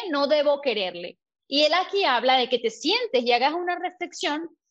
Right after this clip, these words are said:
y empiezas a pensar en todas las cosas de por qué realmente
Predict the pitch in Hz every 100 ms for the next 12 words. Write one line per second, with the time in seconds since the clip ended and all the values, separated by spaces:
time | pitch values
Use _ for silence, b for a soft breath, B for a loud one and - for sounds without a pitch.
0 | _ 254 285 262 427 480 392 311 294 294
1 | 381 359 277 480 571 403 285 - 392 403
2 | 339 - 294 240 - 453 523 415 523 381
3 | 269 440